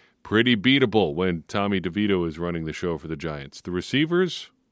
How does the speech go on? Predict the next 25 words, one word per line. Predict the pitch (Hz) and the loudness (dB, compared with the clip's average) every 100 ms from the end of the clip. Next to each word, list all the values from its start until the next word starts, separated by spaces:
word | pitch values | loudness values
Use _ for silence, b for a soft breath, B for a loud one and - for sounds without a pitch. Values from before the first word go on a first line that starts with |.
| _ _ _ _ _ _ _ - | _ _ _ _ _ _ _ -4
uninspiring, | 131 151 143 120 - 113 95 73 - - _ _ - | 0 2 2 0 0 0 0 -2 -8 -20 _ _ -12
I | 87 85 | -8 -6
think, | 92 82 | -6 -6
to | 87 | -10
say | - 95 85 | -4 -2 -2
the | 80 | -2
least, | 80 90 - | -4 -4 -4
outside | 87 85 92 87 | -6 -6 -4 -6
of | 80 | -4
Jayden | 87 87 82 | -4 -4 -4
Reed. | 87 104 92 | -6 -4 -4
Nobody | 90 95 | -4 -4
really | 87 90 92 87 b b b b b | -4 -4 -2 -4 b b b b b
acquitting | 95 - 131 127 | -10 2 2 4
themselves | 117 104 - 101 - | 0 -2 -2 -4 -4
particularly, | 107 - 120 - 107 98 92 90 87 _ _ _ _ _ _ _ _ _ _ _ - | -8 -4 -4 -2 0 0 0 -4 -6 _ _ _ _ _ _ _ _ _ _ _ -4
in | 165 135 | -2 0
particularly | 147 151 135 131 113 107 95 - 104 95 92 82 | -2 -2 0 2 2 2 -2 -6 -4 -2 -2 -6
exciting | 90 - 101 95 85 | -8 -2 0 0 -2
fashion, | - 92 85 - 80 | -4 -4 -4 -6 -8
let's | 78 - | -10 -8
put | 90 | -6
it | 82 | -4
that | 85 80 | -4 -6
way. | 73 69 | -10 -16